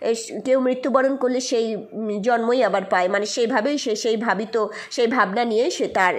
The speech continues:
আবার জন্ম হয়। তাই আপনি, এ, উম, ঘুমোতে যাওয়ার আগে এটি বলবেন এবং ঘুম থেকে উঠেও বলবেন।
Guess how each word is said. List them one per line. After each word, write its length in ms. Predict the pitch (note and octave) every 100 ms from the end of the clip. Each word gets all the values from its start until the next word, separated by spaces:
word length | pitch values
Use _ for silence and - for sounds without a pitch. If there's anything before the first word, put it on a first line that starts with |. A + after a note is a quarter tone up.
| F#3+ -
আবার 240 | - F#3+ G3+
জন্ম 320 | F3+ C3 D3
হয়। 200 | E3+ C3+ - _ _ _ _ -
তাই 240 | C#4 G3+ C4 - _ _ _ _ _ _ _ _ - - - - -
আপনি, 580 | G#3 - F#4 D4+ C4+ - - -
এ, 340 | A3+ A#3 G3
উম, 320 | A#3 A3+ A3+ G3 - - - - F#3+
ঘুমোতে 420 | G#3 C#4 F4+ G#4+
যাওয়ার 280 | F4 E4 D#4
আগে 380 | A#3 A3+ C#4+ C4
এটি 340 | - A#3+ A#3+
বলবেন 480 | G#3 G#3 G#3+ C#4 G#3+ - - - - _ - _ _ _ _ -
এবং 140 | C4
ঘুম 200 | C4+ D4+
থেকে 180 | C#4 C#4+
উঠেও 320 | C4+ C4+ C4
বলবেন। 480 | A#3 G#3 F3 F3